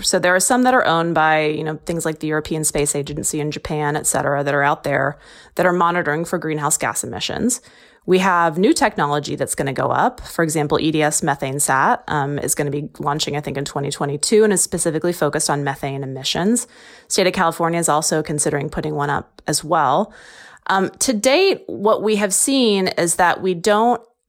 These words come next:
you can see methane from satellites. <laughs> It can be gamed,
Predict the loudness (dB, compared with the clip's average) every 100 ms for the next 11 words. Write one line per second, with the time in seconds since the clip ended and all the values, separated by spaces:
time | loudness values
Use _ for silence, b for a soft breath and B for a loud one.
0 | _ _ -6 0 2 2 2 2 2 4
1 | 4 4 0 -2 0 -2 0 0 0 2
2 | 2 2 0 0 -2 -2 -4 -10 -20 -20
3 | -14 -2 -2 0 2 4 4 2 2 2
4 | 2 4 6 4